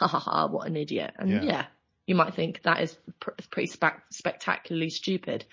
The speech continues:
Speaker 1: On the <laughs> other hand, I don't, I, I don't think that we should be celebrating a situation in which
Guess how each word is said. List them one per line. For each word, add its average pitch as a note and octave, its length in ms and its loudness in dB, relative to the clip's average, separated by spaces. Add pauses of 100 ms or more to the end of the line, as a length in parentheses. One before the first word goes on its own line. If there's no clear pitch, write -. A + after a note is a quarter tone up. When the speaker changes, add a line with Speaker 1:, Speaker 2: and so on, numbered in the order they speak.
(500)
Speaker 1:
On B3 140 10
the B3+ 120 10
<laughs> C4 80 10
other A#3+ 120 6
hand, D#3+ 420 2 (420)
I G#3+ 140 8
don't, A#3 320 6 (100)
I, F#3 300 6 (560)
I A3+ 200 10
don't A3 260 8
think G#3+ 300 4
that - 140 2
we F3+ 140 4
should E3+ 300 2 (100)
be F3 140 2
celebrating F3 840 4
a - 80 -6
situation E3+ 720 4
in D3+ 100 -2
which - 320 -2